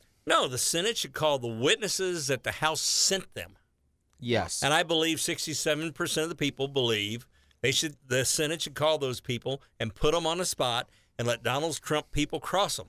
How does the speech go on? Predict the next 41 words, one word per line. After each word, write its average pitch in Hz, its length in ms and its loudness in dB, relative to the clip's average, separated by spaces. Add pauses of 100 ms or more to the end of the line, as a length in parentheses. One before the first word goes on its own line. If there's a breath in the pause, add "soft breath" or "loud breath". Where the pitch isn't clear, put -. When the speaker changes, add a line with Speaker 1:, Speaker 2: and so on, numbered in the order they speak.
(140)
Speaker 1:
That's 196 260 2
what 143 140 2
I 123 120 0
believe 127 400 0
the 117 80 -6
poll 117 320 0
means. 123 800 -2
Speaker 2:
Yes. 180 520 2
Speaker 1:
I 143 80 2
don't 175 180 2
believe 160 240 2
the 139 80 -8
poll 170 300 0
means 143 420 -2
they 123 80 -4
need 127 200 -2
to 95 40 -18
call 123 300 0
new 127 240 2
witnesses. 117 560 -2
Speaker 2:
No, 151 340 6
it's 135 220 2
referring, 139 680 0
it's 143 220 -2
referring 131 600 0
to 104 80 -8
crossing 120 600 0
former 123 360 -2
witnesses 98 560 -4
that - 120 -2
Speaker 1:
Yeah. - 40 -
Speaker 2:
were 107 80 -4
used 117 460 -2
in 110 100 -2
the 104 80 -2
initial 104 760 -2 (420 soft breath)
House - 540 2
hearing. 80 440 -4 (1300)
It 127 120 -2
makes 120 240 0
sense. - 440 -2